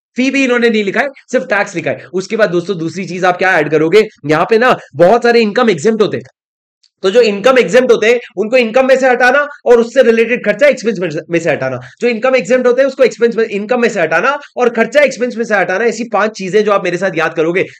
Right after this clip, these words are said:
सबसे पहली चीज, सर, आपका सेक्शन टेन, इलेवन, ट्वेल्व में जो इनकम आता है, सर, सेक्शन टेन में तो बतेरे सारे इनकम है। सेक्शन इलेवन किसकी बात करता है? चैरिटेबल ट्रस्ट और रिलीजियस ट्रस्ट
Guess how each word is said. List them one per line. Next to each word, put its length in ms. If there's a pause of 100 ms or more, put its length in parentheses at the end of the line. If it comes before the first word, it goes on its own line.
सबसे 220
पहली 260
चीज, 180 (380)
सर, 100
आपका 260
सेक्शन 340
टेन, 200
इलेवन, 340
ट्वेल्व 260
में 60
जो 80
इनकम 300
आता 180
है, 140 (140)
सर, 80
सेक्शन 360
टेन 160
में 120
तो 80
बतेरे 320
सारे 220
इनकम 240
है। 60 (260)
सेक्शन 200
इलेवन 300
किसकी 240
बात 220
करता 200
है? 60
चैरिटेबल 460
ट्रस्ट 320
और 60
रिलीजियस 380
ट्रस्ट 240